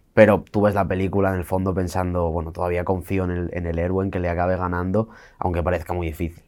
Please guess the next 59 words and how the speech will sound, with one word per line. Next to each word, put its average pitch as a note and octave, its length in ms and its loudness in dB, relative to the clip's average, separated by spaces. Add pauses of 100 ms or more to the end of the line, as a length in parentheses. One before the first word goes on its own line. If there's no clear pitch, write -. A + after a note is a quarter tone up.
(640)
Y B2 100 4
se G#2+ 100 4
me G#2 140 4
creó G#2 280 10
eso, B2 240 6
que A#2 60 6
era A#2 80 10
un A2 80 6
poco A2 220 10
raro, G#2+ 280 8
porque G2+ 600 4
yo G#2 120 4
pensé G#2 280 2
que, G#2+ 240 0 (240)
que - 100 -8
sería F#2 220 -2
al G#2 100 4
revés G2 340 4
desde G#2 180 4
el F#2 80 0
punto G2 240 2
de F#2+ 40 6
que F#2 120 0
yo F#2+ 100 2
era F#2+ 100 4
el F#2+ 140 0
debutante F#2 640 0 (500)
y G#2+ 160 0
Bennett F#2+ 280 2
era F#2 140 4
ya F#2 140 2
campeón F#2+ 340 2
del F#2+ 100 2
mundo, G2 360 4
todos F#2+ 160 4
sabíamos F#2+ 320 0
que - 80 -6
era F#2 80 4
buenísimo, G2 640 0 (480)
y, G2+ 580 4
y G2 100 -2
sí G#2 140 0
que G#2 320 6 (300)
creo A#2+ 180 10
que A#2+ 60 12
también G#2+ 240 8
fue G#2 140 6
fallo G2 240 6
mío G2 160 4
el F#2+ 80 2
no F#2 100 0
saber F2+ 220 0
gestionarlo, E2+ 640 -4
porque D#2+ 560 -6
ya F2 120 -2
estar G2 200 -2
en G2 140 0
la F#2 160 2
élite G2+ 440 4